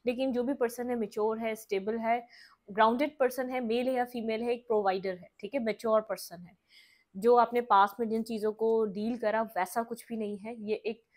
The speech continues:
स्ट्रॉन्ग पर्सन है, ठीक है, स्ट्रॉन्ग पर्सनैलिटी वाला। आपकी लाइफ में कौन आ रहा है? बैलेंस, टेम्परेंस की एनर्जी है।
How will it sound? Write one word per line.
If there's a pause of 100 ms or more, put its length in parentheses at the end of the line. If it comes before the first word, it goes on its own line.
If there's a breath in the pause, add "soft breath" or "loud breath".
(300 soft breath)
स्ट्रॉन्ग (400)
पर्सन
है,
ठीक
है, (240)
स्ट्रॉन्ग
पर्सनैलिटी
वाला। (4000 loud breath)
आपकी
लाइफ
में (500)
कौन
आ
रहा
है? (300)
बैलेंस,
टेम्परेंस
की
एनर्जी
है।